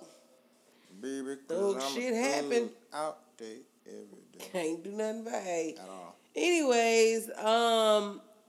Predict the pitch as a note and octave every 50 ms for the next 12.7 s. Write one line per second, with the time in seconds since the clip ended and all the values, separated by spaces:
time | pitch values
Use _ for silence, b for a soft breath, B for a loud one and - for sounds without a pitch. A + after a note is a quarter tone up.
0 | _ _ - A3+ - - C#4+ C4 C4+ C4+ C#4 C#4+ D4 C#4+ D4+ D#4 D4+ A#3+ C4 C4
1 | C4 C4 C4 - - G#3 A3 G#3 - A#3+ A#3+ A#3+ A#3+ A#3+ A#3+ A#3+ A#3+ A#3 - _
2 | _ _ _ _ - - F#3 F3+ F#3+ B3 D4+ - - E4+ F#4 G4 G4 G4 G4+ G#4
3 | G4+ - - - G4 G4 G4+ - G4 F#4+ F#4+ - b b b b b b - -
4 | - A3+ A3+ A3+ A3 A3 G#3+ G#3+ G#3 G#3+ G#3+ G#3+ - - - - - - - -
5 | G#3+ G#3+ A#3+ C4 C#4 C4 G#3+ A3+ A3+ A3+ A#3+ B3 A#3+ B3 A#3+ A#3+ A#3+ A#3 A3 A3
6 | G#3+ G#3+ G#3 G3+ G3 G3 - - - F#3 F#3+ G3 - - - A3+ A3+ A3+ A3+ A3
7 | G#3+ A3 G#3 G#3+ G#3 - - A3 G#3+ A3 A3 A3+ B3 B3 G#3 A3+ A3+ A3+ A3+ A3
8 | A3 A3 A3 A3 A3+ A3 A3+ B3 B3 A#3+ A#3+ A#3 A#3 A3+ A#3 B3 B3 - G#3+ G#3+
9 | G#3+ - G#3+ G#3+ G#3+ G#3 G#3+ G#3+ G#3+ G#3+ G#3+ G#3+ G3+ G#3 G3+ G3 F#3+ F#3+ F#3+ F3+
10 | F#3+ G3 G#3 G#3+ G#3+ A3 G3+ G3 G3+ G3 G3+ G#3 G3+ G#3 G#3 G#3 G#3 G#3 - -
11 | G3+ G3 G3 A3 - G2 G2+ G2+ - G2+ - - G#2+ A2+ - F#2 D#2+ D#2 D2+ C#2
12 | - - E2 F#2+ F#2+ F#2+ - _ _ - F#2 G2 G#2